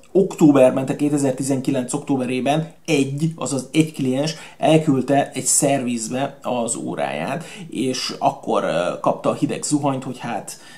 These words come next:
igazából ezt az órát vissza fogják állítani eredeti állapotra, ez neki rengetegbe fog kerülni, és, ö, és hát igen. És valószínűleg úgy tűnik, hogy ebből pattant ki ez a dolog. Nekem egy picit sántít ez a dolog, de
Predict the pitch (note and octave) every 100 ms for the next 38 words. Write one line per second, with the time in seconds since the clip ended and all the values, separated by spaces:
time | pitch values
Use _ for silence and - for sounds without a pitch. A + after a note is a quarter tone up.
0 | - - C3 B2+ A#2+ A#2 - - B2 A2+
1 | - B2+ - - A#2 E2+ F2 D#2+ D#2 C3
2 | D#3+ - C3 A#2 - - - F#2+ D#2+ C#2+
3 | C#2 C2+ D#2+ F2+ E2 D2+ D#2+ E2 - -
4 | - G3+ E3 C#3 C3 A#2+ - - - -
5 | A2 - - A2+ G#2 G2 D#2+ D2 - -
6 | - - - - D#3+ - D#3+ - - -
7 | - - - - - - - - - C#3
8 | D#3 E3+ D#3+ D#3 D3 C#3 F#2+ F#2+ A2 G3
9 | F#3 F3 D#3+ E3 C#3+ C#3+ C#3+ C#3+ C3+ C#3+
10 | C3 C3+ C#3+ D3+ C#3 D#3+ G#3 G3 E3+ D#3+
11 | - - A#3 A#3 E3+ - - D3+ F#3+ F3
12 | E3 D#3+ C#3 C3 C3+ E3+ E3+ D3+ C3+ C#3
13 | C3+ -